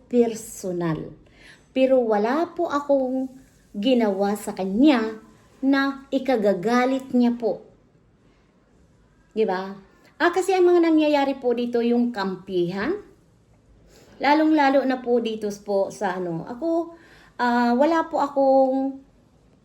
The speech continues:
galit. Sumama lang po talaga ang loob ko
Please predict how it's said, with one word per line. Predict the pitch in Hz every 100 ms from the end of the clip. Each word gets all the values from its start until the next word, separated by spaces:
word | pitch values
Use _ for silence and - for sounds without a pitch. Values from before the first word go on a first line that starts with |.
| 208
galit. | 214 233 214 226 277 349 - _ _
Sumama | - - - 320 330 320 302 302
lang | 294 285
po | 277 269
talaga | 262 247 240 240
ang | 240
loob | 233 214 214 208
ko | - 214 208 214 -